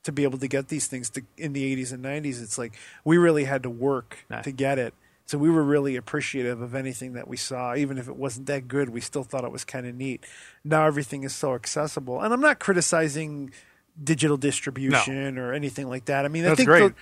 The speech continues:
Speaker 1: those
Speaker 2: I mean,
Speaker 1: things are
Speaker 2: I,
Speaker 1: great,
Speaker 2: I,
Speaker 1: but
Speaker 2: I went from having those fading in and out of black and white tracking problems to now I have all Dragon Ball on Blu-ray.
Speaker 1: But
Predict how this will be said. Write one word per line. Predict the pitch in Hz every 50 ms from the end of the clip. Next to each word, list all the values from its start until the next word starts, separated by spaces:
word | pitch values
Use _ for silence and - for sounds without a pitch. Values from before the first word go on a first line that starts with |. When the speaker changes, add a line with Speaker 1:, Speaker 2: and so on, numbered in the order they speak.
| - - -
Speaker 1:
those | 196
Speaker 2:
I | 175
mean, | 170 170
Speaker 1:
things | 160 151
are | 156 147
Speaker 2:
I, | -
Speaker 1:
great, | 147 151 165 175 156 156
Speaker 2:
I, | 156 151 165 170
Speaker 1:
but | -
Speaker 2:
I | 160 139 147
went | 147 151 151 147
from | 143 - 147
having | 135 123 139 143 131 135 139 135
those | 131 127 123 123 123 117 - - - _ _ _ _
fading | - - - 143 131 127 127
in | 131 131
and | 127 127
out | 127 127 127
of | 123 117
black | 123 123 123 127 -
and | 123 120
white | 117 117 117 123 123 117 113 110 107 _ _
tracking | - - 127 123 127 117 127 123 120
problems | - 123 123 120 117 120 123 123 - -
to | - 123 120 113 113 113 110 110 107 113
now | 117 120 120 120
I | 120 117
have | 123 120 113
all | 117 117
Dragon | 110 117 117 113 110 113
Ball | 113 113 113
on | 110 107 107
Blu-ray. | 101 107 113 110 104 101 101 98 _ _ _ _ _ _ _ _ _ _ _
Speaker 1:
But | - 175 175 -